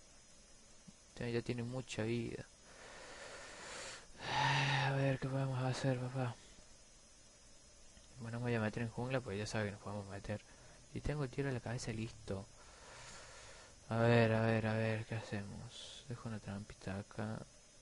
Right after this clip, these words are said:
Total, no me... Te la comiste. No. Bueno, voy a base, voy a base a comprar. Oh, solo pongo un relantiza.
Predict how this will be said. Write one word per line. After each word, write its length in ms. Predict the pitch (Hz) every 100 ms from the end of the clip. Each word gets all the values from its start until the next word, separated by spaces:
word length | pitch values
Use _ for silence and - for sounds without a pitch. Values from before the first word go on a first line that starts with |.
| - - - - - - - - - - - - -
Total, 240 | - 92 - - - 101
no 280 | - -
me... 80 | 92 - - - - - - - - - - - - - - - - -
Te 80 | -
la 60 | 113
comiste. 420 | 123 127 120 - - - - - - - - -
No. 540 | 131 127 131 131 113 104 -
Bueno, 220 | 110 104 107
voy 140 | 117
a 60 | 113
base, 260 | 110 - -
voy 120 | 113 113
a 40 |
base 220 | 113 -
a 40 | 113
comprar. 460 | 101 110 135 151 - - - - - -
Oh, 100 | 147
solo 320 | - - 139
pongo 180 | 123 104
un 60 | 101
relantiza. 440 | - 101 101 -